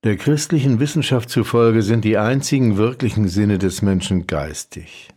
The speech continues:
Sie gehen vom göttlichen Gemüt aus. Der Gedanke geht von Gott zum Menschen. Aber weder Empfindung noch Nachricht werden vom materiellen Körper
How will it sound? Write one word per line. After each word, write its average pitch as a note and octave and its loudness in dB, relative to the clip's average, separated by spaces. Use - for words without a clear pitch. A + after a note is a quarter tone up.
Sie F#2+ -4
gehen A2 2
vom G2 0
göttlichen G2 -2
Gemüt A2 -2
aus. D#2+ -14
Der F#2+ -2
Gedanke F#2 0
geht F2+ -4
von E2 -10
Gott - -6
zum A#2+ 0
Menschen. C3 0
Aber G#2+ 0
weder D3 2
Empfindung D3+ 2
noch A#2 -2
Nachricht F2 -4
werden G2+ 2
vom G2 -2
materiellen G2 0
Körper G2 -6